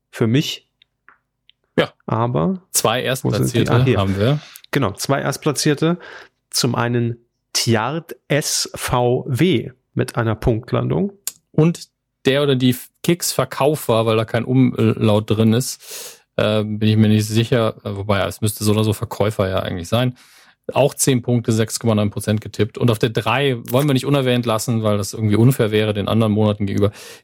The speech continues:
Speaker 2: Nils neunzig, sechs Komma acht Prozent, nur null Komma ein Prozent daneben, damit neun Punkte kassiert.
Speaker 1: Ja.
Speaker 2: Auf der vier ist der Doktor Knecke.
Speaker 1: Ist der bei Twitter eigentlich jetzt inzwischen?
Speaker 2: Keine Ahnung.
Speaker 1: Ja, muss ja,
Speaker 2: Ja,
Speaker 1: weil
Speaker 2: stimmt,
Speaker 1: er beim,
Speaker 2: stimmt.
Speaker 1: beim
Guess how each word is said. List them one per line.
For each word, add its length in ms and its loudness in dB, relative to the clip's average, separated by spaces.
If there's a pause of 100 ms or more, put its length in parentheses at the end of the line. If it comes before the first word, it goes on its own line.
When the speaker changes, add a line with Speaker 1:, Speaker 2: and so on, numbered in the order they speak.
Speaker 2:
Nils 400 6
neunzig, 580 2
sechs 240 -4
Komma 200 0
acht 260 -8
Prozent, 480 -2
nur 340 8
null 400 6
Komma 360 0
ein 160 -4
Prozent 360 -4
daneben, 380 2
damit 400 0
neun 320 2
Punkte 280 -8
kassiert. 380 -2 (280)
Speaker 1:
Ja. 60 -14
Speaker 2:
Auf 120 -4
der 120 -4
vier 300 -6
ist 140 -2
der 80 -4
Doktor 280 -6
Knecke. 400 -6 (1400)
Speaker 1:
Ist 140 -6
der 60 0
bei 80 -2
Twitter 400 0
eigentlich 320 2
jetzt 180 -2
inzwischen? 420 -4
Speaker 2:
Keine 240 -2
Ahnung. 340 -2 (140)
Speaker 1:
Ja, 140 2
muss 260 2
ja, 140 4
Speaker 2:
Ja, 80 2
Speaker 1:
weil 60 0
Speaker 2:
stimmt, 240 2
Speaker 1:
er 60 2
beim, 60 2
Speaker 2:
stimmt. 140 0
Speaker 1:
beim 480 -2